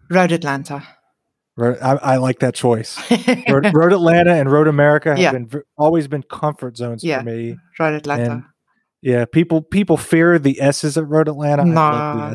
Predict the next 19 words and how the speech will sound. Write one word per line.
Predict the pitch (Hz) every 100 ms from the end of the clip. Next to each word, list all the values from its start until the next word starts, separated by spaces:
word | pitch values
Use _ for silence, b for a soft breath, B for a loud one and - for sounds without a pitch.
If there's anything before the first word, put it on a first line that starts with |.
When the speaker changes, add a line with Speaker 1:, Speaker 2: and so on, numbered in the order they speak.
| -
Speaker 1:
I |
Speaker 2:
S's. | 165
Speaker 1:
love | 160 156
them. | 156
Speaker 2:
Yeah. | 113 113 117 -
Speaker 1:
I | 160
love | 156 156
them. | 156 156 - _ _ _ -
Speaker 2:
It's, | 123 -
it's | 135 120 - - - _ _ 123 135
just | 139 -
every | 151 151
part | 139 139 131
of |
that | 120 117
track | 120 113 110
I |
Speaker 1:
Yeah. | 175 160 151
Speaker 2:
enjoy. | 107